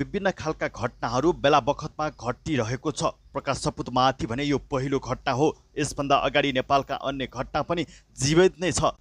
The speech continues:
कलाकारहरूमाथि हुने यस्तो घटनालाई हामीले घोर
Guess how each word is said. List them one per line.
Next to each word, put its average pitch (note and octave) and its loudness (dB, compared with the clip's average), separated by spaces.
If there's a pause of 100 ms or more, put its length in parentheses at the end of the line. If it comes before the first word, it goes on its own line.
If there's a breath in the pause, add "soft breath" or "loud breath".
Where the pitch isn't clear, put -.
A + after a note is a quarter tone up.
(140)
कलाकारहरूमाथि G3+ 4 (100)
हुने C#3+ -4
यस्तो G3+ 0
घटनालाई E3+ 0
हामीले D3 0
घोर D3 0